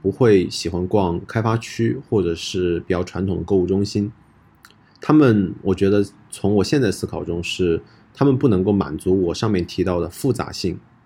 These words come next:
的这样一个特征。缺乏文脉的延续和冲突带来的影响，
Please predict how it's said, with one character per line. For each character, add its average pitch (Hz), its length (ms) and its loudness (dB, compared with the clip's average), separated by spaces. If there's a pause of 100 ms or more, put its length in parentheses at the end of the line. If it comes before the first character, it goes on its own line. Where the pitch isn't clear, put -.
(140)
的 80 100 -6
这 92 140 -4
样 85 100 -4
一 80 80 -6
个 80 120 -6
特 90 180 -6
征。 78 240 -8 (720)
缺 - 160 2
乏 135 160 4
文 101 160 6
脉 123 180 2
的 104 120 2
延 87 200 0
续 104 280 -2
和 95 120 -6
冲 127 300 -4
突 127 180 -4
带 110 140 -4
来 87 100 -4
的 85 120 -4
影 82 200 -8
响， - 220 -10